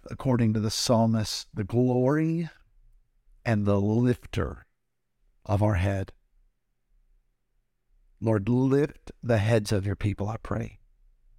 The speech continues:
Lord, David prayed in Psalm twenty-seven, "I would have given up unless I believed that I would see the goodness of the Lord in the land of the living." Let people see your goodness, Lord.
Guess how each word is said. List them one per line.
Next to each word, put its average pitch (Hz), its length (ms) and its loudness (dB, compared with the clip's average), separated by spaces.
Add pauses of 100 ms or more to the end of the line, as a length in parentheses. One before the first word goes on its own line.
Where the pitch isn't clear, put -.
(1160)
Lord, 104 140 -2
David 113 300 2
prayed 117 240 2
in 107 80 -2
Psalm 117 240 0
twenty-seven, 117 560 0
"I 107 40 0
would 113 120 0
have 101 140 -2
given 110 220 2
up 104 220 0
unless 104 300 -2
I 104 60 2
believed 104 580 0
that 101 120 -2
I 107 100 2
would 104 140 -2
see - 160 -4
the 104 120 -2
goodness 101 360 -2
of 98 120 -2
the 104 80 0
Lord 104 240 0
in 107 80 0
the 104 100 2
land 104 300 2
of 95 80 -4
the 107 80 -2
living." 107 300 0
Let 110 280 2
people 104 440 -2
see 104 420 0
your 101 140 -2
goodness, 95 520 -2
Lord. - 300 -6